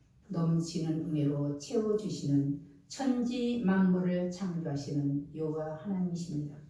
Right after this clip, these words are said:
하나님의 천지를 창조하시며 말씀하시기를 "굿, 보시기에 좋았더라."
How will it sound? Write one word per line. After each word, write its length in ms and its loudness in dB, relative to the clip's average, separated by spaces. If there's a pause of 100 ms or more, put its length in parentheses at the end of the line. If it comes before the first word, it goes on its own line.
(920)
하나님의 500 8
천지를 540 4
창조하시며 840 6
말씀하시기를 1120 0
"굿, 680 2 (640)
보시기에 720 4
좋았더라." 840 -2